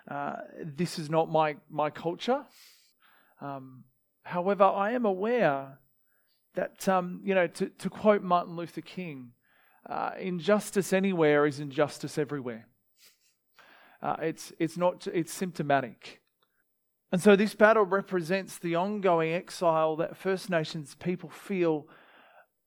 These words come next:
within their own land. Uh, Richard Rohr says this, "How we do one thing is how we do everything.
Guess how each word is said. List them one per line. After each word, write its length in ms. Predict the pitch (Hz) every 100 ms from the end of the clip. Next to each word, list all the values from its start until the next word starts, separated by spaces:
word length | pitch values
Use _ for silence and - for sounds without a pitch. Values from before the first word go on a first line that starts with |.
| -
within 380 | 175 170 180
their 240 | 175 165 165
own 160 | 160
land. 420 | 156 160 147 127 - - - - - _ _ _ - - -
Uh, 260 | 160 165 - 403 _ _ _ -
Richard 360 | 170 202 233
Rohr 240 | 190 202 180
says 240 | 196 175
this, 200 | 180 156
"How 180 | 180 190
we 140 | 208
do 180 | 175 185
one 280 | 165 180 190
thing 280 | - 170 160
is 160 | 151
how 220 | 160 160
we 140 | 151 143
do 220 | 135 143
everything. 800 | - 147 131 131 120 - 71 78